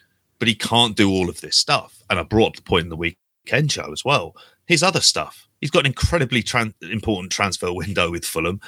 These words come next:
and he's got the Jacksonville Jaguars, who've had two first-round draft picks, and there's gonna be a bit of pressure on him to do stuff like that. And by the way, I'll book Ring of Honor while I'm here. That's m-,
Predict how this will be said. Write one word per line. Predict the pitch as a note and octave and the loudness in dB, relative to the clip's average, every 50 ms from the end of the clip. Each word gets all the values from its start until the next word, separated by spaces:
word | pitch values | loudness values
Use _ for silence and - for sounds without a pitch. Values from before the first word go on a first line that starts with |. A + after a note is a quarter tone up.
| - - - - _ _ | -20 -20 -20 -20 _ _
and | A2+ B2 | 0 0
he's | B2 A2 | 2 0
got | C#3+ - | 0 -2
the | B2+ | -2
Jacksonville | A2 - C#3+ B2+ - - - B2+ D3 D#3 D3 | 0 0 0 0 2 0 0 2 2 2 2
Jaguars, | - G3+ G3+ F3+ C#3+ B2 G#2 F2 D#2+ D2+ - - - - | 2 2 2 2 2 0 -4 -4 -2 -2 -4 -4 -2 -2
who've | G#2+ G2 | 0 0
had | G2+ F#2+ - | 0 0 -2
two | - - A2+ G2+ F2+ E2 - _ - - _ _ | -2 0 0 0 0 -2 -6 _ -20 -20 _ _
first-round | - - A#2+ A2+ G#2+ F#2+ - - G#2+ F#2+ F2+ E2+ | -4 0 2 4 4 2 2 0 0 0 0 -2
draft | D#2 F#2 G2+ G2 F2 - - _ | -2 0 0 0 0 -2 -2 _
picks, | F#2 E2+ D#2 - G2 | -4 0 0 0 0
and | |
there's | G2+ G2 | 2 2
gonna | G2+ C3 A#2+ | 2 0 2
be | A2+ A#2+ | 2 2
a | A2 | 2
bit | A2 A#2+ G2+ | 2 0 0
of | G2+ | 0
pressure | - - - D#3+ C#3+ - - - F#2+ | -2 0 2 2 2 2 0 0 -2
on | F#2 F2 | -2 -2
him | F#2 F2+ E2+ | -6 -6 -6
to | - F2 | -8 0
do | - B2 A#2+ A2+ | 2 4 4 4
stuff | G#2+ - - G2 - - - | 2 0 -2 -4 -6 -4 -2
like | G#2 G2+ G2 G#2+ | 0 0 2 2
that. | C3+ C#3+ G#2 - - _ _ _ _ _ _ _ _ _ _ _ _ _ | 2 0 0 -2 -6 _ _ _ _ _ _ _ _ _ _ _ _ _
And | A#2 C3 B2+ A#2+ A#2 G2+ | -2 0 0 0 -4 -2
by | - C3+ A#2+ | 0 0 0
the | G2 | 0
way, | E2+ F2 F#2 | 0 0 2
I'll | G2+ G#2+ G2+ F#2 - - | 2 2 2 0 0 0
book | B2 A#2 - | -2 -2 0
Ring | G2+ G#2 A2+ A2 A2 | 0 2 2 4 4
of | G#2+ G#2+ | 4 4
Honor | C#3+ D#3 D3 A2 | 4 4 4 4
while | F#2+ F#2 F2+ F2 E2+ E2 | 2 2 2 0 0 -2
I'm | E2 D#2+ | -2 -6
here. | E2 D#2 D#2 - - - - _ _ _ _ _ _ _ _ _ _ _ _ - C3 - | -6 -8 -8 -8 -10 -10 -14 _ _ _ _ _ _ _ _ _ _ _ _ -20 -4 -2
That's | E3 F3 E3+ - - B2 | -2 0 0 -2 -2 -2
m-, | B2 B2 B2+ C3+ C#3 | -4 -4 -2 -4 -4